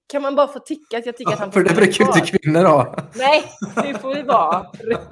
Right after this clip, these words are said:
Speaker 1: Återigen, omvända könsroller. Kom ihåg att jag har sagt
Speaker 2: Ja, just
Speaker 1: det.
Speaker 2: det. Ja, just det.
Speaker 1: Ja,
Speaker 2: Så
Speaker 1: men
Speaker 2: du, Alice säger skip in och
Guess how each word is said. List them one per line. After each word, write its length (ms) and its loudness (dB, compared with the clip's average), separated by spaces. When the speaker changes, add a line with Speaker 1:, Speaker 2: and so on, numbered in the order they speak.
Speaker 1:
Återigen, 580 -4
omvända 480 -4
könsroller. 640 -8
Kom 180 -12
ihåg 280 -8
att 100 -8
jag 80 -6
har 60 -6
sagt 180 -8
Speaker 2:
Ja, 60 -2
just 160 -8
Speaker 1:
det. 60 -8
Speaker 2:
det. 120 -18
Ja, 180 -6
just 160 -12
det. 80 -20
Speaker 1:
Ja, 60 -20
Speaker 2:
Så 100 -4
Speaker 1:
men 120 0
Speaker 2:
du, 100 2
Alice 300 0
säger 180 2
skip 360 -4
in 420 -6
och 260 -8